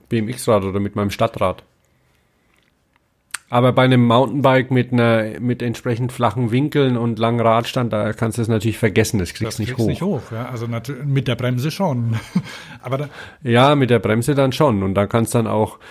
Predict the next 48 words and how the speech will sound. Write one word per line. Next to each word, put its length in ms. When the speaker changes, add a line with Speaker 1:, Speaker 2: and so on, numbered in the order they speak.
Speaker 1:
irgendeinen 400
Alpenpass 580
runterfahren 480
auf 140
dem 80
Vorderrad. 560
Speaker 2:
Genau. 80
Aber, 540
ähm, 140
wenn 120
Speaker 1:
Aber 160
Speaker 2:
du 80
jetzt, 280
wenn 120
du 40
Speaker 1:
ich 60
Speaker 2:
jetzt 60
Speaker 1:
kann 140
das 100
Speaker 2:
irgendwie 160
Speaker 1:
nicht. 100
Speaker 2:
so 100
ein, 140
so 100
ein 220
Slopestyle-Rad 1040
hast 420
oder, 600
oder 160
ein 100
B 180
M 100
X-Rad, 420
das 100
sind 140
ja 100
andere 320
Winkel, 300
dann, 200
dann, 240
dann 200
kriegst 320
du 60
es 120
auch. 300
Speaker 1:
Eben. 400
Speaker 2:
Du 100
we-, 120